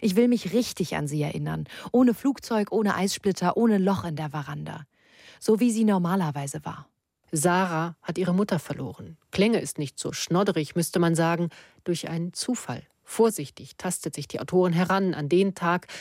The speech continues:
Speaker 2: an dem es passiert ist. Legt kleine Schnipsel aus, bis sich das Bild zusammenfügt. Sarahs Mutter wurde bei der Gartenarbeit von einem großen Eisklumpen getroffen, der sich von einem Flugzeug gelöst hatte.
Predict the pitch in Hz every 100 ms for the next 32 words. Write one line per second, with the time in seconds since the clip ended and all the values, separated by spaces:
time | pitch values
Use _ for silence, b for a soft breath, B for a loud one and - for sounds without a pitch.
0 | B - 160 170 - 151 - - - 196
1 | - 147 - - - - _ - 170 -
2 | - - 185 185 196 175 226 233 - 185
3 | 170 175 - B B - 208 226 - 208
4 | - 156 147 - 190 160 135 135 - -
5 | - B B B B 151 156 208 190 151
6 | - 170 - 190 151 156 165 165 180 185
7 | 190 202 160 139 139 - - 143 151 143
8 | 143 147 180 - 156 - 175 196 - -
9 | 151 - 156 160 - 170 185 160 B B
10 | B 180 175 165 185 175 190 - 233 233
11 | - 131 135 - 151 139 131 - 143 -